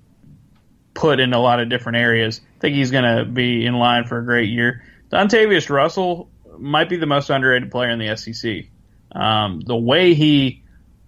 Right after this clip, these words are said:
takes on double teams and opens up space for all these other linemen is huge. And then you get in guys like Nick Coe, who might not even start, but, I mean,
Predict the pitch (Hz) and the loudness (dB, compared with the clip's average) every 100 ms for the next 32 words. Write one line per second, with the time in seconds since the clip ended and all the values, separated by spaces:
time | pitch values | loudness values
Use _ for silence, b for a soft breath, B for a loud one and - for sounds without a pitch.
0 | _ - _ - - - 160 151 160 147 | _ -20 _ -20 -10 -2 -2 0 0 2
1 | 139 135 127 127 139 120 120 117 117 113 | 2 0 0 -6 -8 -8 -8 -8 -8 -6
2 | 139 139 135 - - 135 131 - 120 117 | -4 -4 -2 -4 -2 -2 -2 0 0 0
3 | 113 117 117 113 117 117 117 117 113 b | 0 -2 -2 0 2 2 0 -4 -6 b
4 | b - 120 120 - 131 120 113 120 175 | b -8 -4 -4 0 2 2 2 0 2
5 | 196 175 180 160 151 151 143 127 139 - | 2 2 2 2 2 2 0 -2 -4 -4
6 | 143 156 139 127 139 139 135 123 117 - | -2 0 0 -2 -2 -2 -2 -4 -8 -4
7 | 139 147 113 113 117 117 | 0 0 0 -4 -4 -4